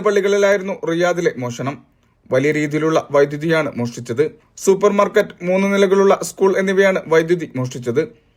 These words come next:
ഇരുപത്തിനാല് മണിക്കൂർ പ്രവർത്തിക്കുന്ന എയർ കണ്ടീഷൻ, റെഫ്രിജറേറ്റർ, ഉയർന്ന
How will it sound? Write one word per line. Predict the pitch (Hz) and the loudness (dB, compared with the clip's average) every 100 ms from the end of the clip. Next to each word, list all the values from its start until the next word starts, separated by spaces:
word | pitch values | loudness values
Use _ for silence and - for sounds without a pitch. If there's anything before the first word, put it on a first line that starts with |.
| _ - 139 | _ -8 0
ഇരുപത്തിനാല് | 143 156 160 151 160 165 | 0 0 0 2 2 2
മണിക്കൂർ | 160 170 160 | 0 -2 2
പ്രവർത്തിക്കുന്ന | 156 156 165 165 156 139 | 2 2 -4 -2 -2 0
എയർ | 147 135 | 0 2
കണ്ടീഷൻ, | 156 156 165 170 131 - 147 | -2 -2 -2 -4 -6 -4 -4
റെഫ്രിജറേറ്റർ, | 143 160 156 165 165 170 - - 151 | -2 -4 0 2 2 0 -4 -8 0
ഉയർന്ന | 156 160 | 0 0